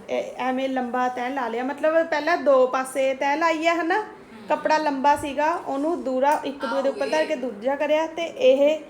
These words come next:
Speaker 1: ਇਹ ਹੁਣ ਚਾਰੇ ਪਾਸੇ ਮਤਲਬ ਉਹ ਕਰ ਲਿਆ ਜਿਵੇਂ ਆਪਾਂ ਸ਼ਰਟ ਦਾ ਕਰਦੇ ਹੁੰਦੇ ਆ। ਇਹ ਸ਼ਰਟ ਹੈ ਕਿ ਸਲਵਾਰ ਹੈ?
Speaker 2: ਸਲਵਾਰ, ਪਲਾਜ਼ੋ।
Speaker 1: ਸਲਵਾਰ ਪਲਾਜ਼ੋ, ਹਾਂ, ਇਹ ਤੁਹਾਨੂੰ ਹੁਣ ਪਲਾਜ਼ੋ ਦੀ ਕਟਿੰਗ ਦਿਖਾਉਣੀ ਆ। ਤੇ ਇਹ ਹੈਗਾ ਰਾਵੀ,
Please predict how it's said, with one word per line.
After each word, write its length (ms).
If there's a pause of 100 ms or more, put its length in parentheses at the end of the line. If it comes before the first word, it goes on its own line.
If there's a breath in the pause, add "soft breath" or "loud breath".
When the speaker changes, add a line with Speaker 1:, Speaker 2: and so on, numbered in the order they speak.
(500 loud breath)
Speaker 1:
ਇਹ 180
ਹੁਣ 180
ਚਾਰੇ 320
ਪਾਸੇ 340
ਮਤਲਬ 360 (520)
ਉਹ 100
ਕਰ 180
ਲਿਆ 140
ਜਿਵੇਂ 200
ਆਪਾਂ 140
ਸ਼ਰਟ 360
ਦਾ 160
ਕਰਦੇ 240
ਹੁੰਦੇ 160
ਆ। 40
ਇਹ 260
ਸ਼ਰਟ 340
ਹੈ 60
ਕਿ 100
ਸਲਵਾਰ 320
ਹੈ? 60
Speaker 2:
ਸਲਵਾਰ, 840
ਪਲਾਜ਼ੋ। 160
Speaker 1:
ਸਲਵਾਰ 440
ਪਲਾਜ਼ੋ, 480
ਹਾਂ, 200
ਇਹ 80
ਤੁਹਾਨੂੰ 240
ਹੁਣ 140
ਪਲਾਜ਼ੋ 460
ਦੀ 120
ਕਟਿੰਗ 360
ਦਿਖਾਉਣੀ 440
ਆ। 60 (1300 loud breath)
ਤੇ 120
ਇਹ 340
ਹੈਗਾ 260
ਰਾਵੀ, 380